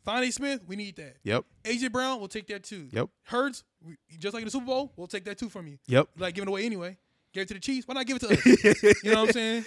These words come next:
Speaker 2: Yep.
Speaker 1: Um,
Speaker 2: It, it, and I think that, that was the big one is, is the turnover battle. Like, I, I think I was telling you earlier, like, I was texting you something, like, like, turnovers are a weird stat
Speaker 1: Mm-hmm.
Speaker 2: because sometimes there is, are teams who just cough it up.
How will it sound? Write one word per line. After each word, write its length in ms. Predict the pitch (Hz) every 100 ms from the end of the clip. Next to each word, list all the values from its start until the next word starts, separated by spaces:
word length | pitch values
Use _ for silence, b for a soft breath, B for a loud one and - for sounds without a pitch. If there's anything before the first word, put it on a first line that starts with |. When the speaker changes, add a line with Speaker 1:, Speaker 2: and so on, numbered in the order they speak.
| 220
Speaker 2:
Yep. 500 | 131 151 - _ -
Speaker 1:
Um, 500 | 185 180 175 170 160 170
Speaker 2:
It, 300 | 180 180 165
it, 60 | 151
and 180 | 160 165
I 80 | 151
think 180 | 180
that, 240 | 135 143 135
that 200 | 143 147
was 200 | 139 117
the 80 | 113
big 260 | 101 127
one 180 | 113 110
is, 160 | 101 98
is 180 | 117 104
the 120 | 101
turnover 480 | 104 - 120 110 98
battle. 320 | 85 87 90 -
Like, 240 | 107 107
I, 160 | 113 120
I 60 | 117
think 120 | 139
I 40 |
was 100 | 117
telling 180 | - 120
you 100 | 110
earlier, 260 | 120 113 101
like, 160 | 101 - _ -
I 40 |
was 60 | - _ -
texting 220 | 139 117
you 60 | 110
something, 200 | 101 95
like, 160 | 95 104
like, 120 | 101 -
turnovers 360 | 180 175 147 131
are 100 | 120
a 40 |
weird 280 | 110 123 120
stat 380 | - 113 123 - -
Speaker 1:
Mm-hmm. 280 | 185 180 175
Speaker 2:
because 200 | - -
sometimes 480 | 175 170 143 139
there 160 | 123 135
is, 140 | 120
are 220 | 127 123 117
teams 420 | - 127 110 98 _ _
who 100 | -
just 220 | 110 117 95 _ -
cough 180 | 113 190
it 80 |
up. 100 | -